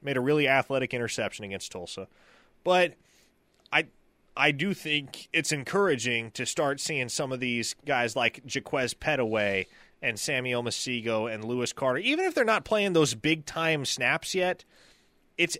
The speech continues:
encouraging to see those guys on the field holding their own and not looking completely lost, because that's an easy thing for a freshman to do. You show up, and it's just too fast for you. It's too overwhelming.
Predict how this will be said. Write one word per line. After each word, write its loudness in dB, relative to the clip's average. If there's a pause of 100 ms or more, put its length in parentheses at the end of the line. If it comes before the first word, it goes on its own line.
(120)
encouraging 2
to -2
see -4
those 0
guys 4
on 0
the 0
field -2
holding 0
their 0
own 2
and -2
not 0
looking 0
completely -4
lost, -8
because -2
that's 4
an -2
easy -2
thing -2
for -2
a -2
freshman -2
to 0
do. -8 (400)
You -2
show 4
up, 12 (320)
and 10
it's 2
just 4
too 0
fast 0
for -4
you. 0
It's -6
too 0
overwhelming. 2